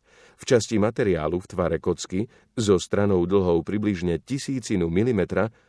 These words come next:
pritom vznikol stav, ktorý vedci nazvali tuhou plazmou, alebo, povedané jednoducho, horúcou hustou hmotou. Tento plazmatický stav hmoty je podobný stavu, ktorý panuje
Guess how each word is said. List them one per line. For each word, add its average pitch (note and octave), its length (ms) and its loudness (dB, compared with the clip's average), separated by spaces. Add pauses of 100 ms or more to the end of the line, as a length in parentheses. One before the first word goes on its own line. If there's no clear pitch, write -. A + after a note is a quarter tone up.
(220)
pritom C3+ 400 2
vznikol A2 480 -2
stav, D#2 320 -2
ktorý G2+ 480 0
vedci A#2+ 320 -2
nazvali G2+ 560 0 (320)
tuhou C3 400 -2
plazmou, G#2 720 -6 (560)
alebo, F#2+ 480 4 (320)
povedané F2 560 2
jednoducho, E2+ 640 0 (480)
horúcou B2 800 2
hustou G2 560 0
hmotou. F#2+ 640 -6 (1040)
Tento G#2+ 320 4
plazmatický A2 800 0
stav A2+ 240 0
hmoty F#2+ 560 0
je G2+ 80 2
podobný G#2 480 -2
stavu, F2 480 -6 (400)
ktorý A#2 320 0
panuje C#3 400 -2